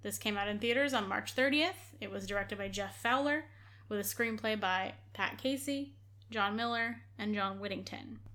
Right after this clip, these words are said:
The summary is, "When the manic Doctor Robotnik returns to Earth with a new ally, Knuckles the Echidna, Sonic and his new friend Tails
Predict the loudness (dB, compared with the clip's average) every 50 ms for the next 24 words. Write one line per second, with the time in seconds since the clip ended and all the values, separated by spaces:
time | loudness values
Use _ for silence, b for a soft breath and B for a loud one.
0 | -12 -8 -2 -2 0 0 2 4 4 4 4 4 4 4 4 4 4 4 4 2
1 | 0 -2 -6 -6 -4 0 0 0 2 2 2 2 4 4 6 6 6 4 2 2
2 | 2 2 2 2 4 4 4 4 4 4 4 2 2 2 0 -2 -4 -4 -4 -4
3 | -4 -2 -2 -2 0 0 0 0 0 2 4 4 4 4 0 -4 -8 -6 -4 -4
4 | -2 0 0 0 2 4 4 4 6 4 4 2 0 -2 -2 -2 -2 -2 -2 -2
5 | -6 -6 -4 -4 -4 -6 -6 0 0 2 2 4 2 2 0 0 -4 B B B
6 | B B B B B B 0 4 6 6 6 6 4 4 0 0 0 0 2 2
7 | 2 2 4 4 4 4 4 2 0 2 4 4 4 2 2 -2 -4 -6 -8